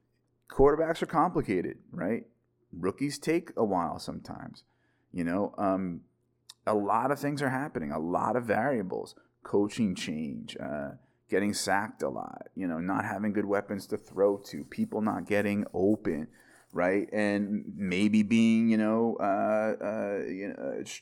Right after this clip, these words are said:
trigger shy, right? Or, you know, um, not having confidence and, and, uh, you know, or buckling under pressure, right? I'm not saying it's, n-, it's, he's completely without fault, but I think it's, it's to say that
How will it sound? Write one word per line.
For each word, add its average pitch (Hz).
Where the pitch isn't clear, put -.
trigger 107
shy, 87
right? 104
Or, 95
you 120
know, 95
um, 90
not 107
having 104
confidence 107
and, 87
and, 92
uh, 85
you 107
know, 90
or 92
buckling 104
under 98
pressure, -
right? 139
I'm 135
not 170
saying 151
it's, 113
n-, 104
it's, 107
he's 131
completely 117
without 87
fault, 78
but 107
I 95
think 131
it's, 104
it's -
to 107
say 104
that 87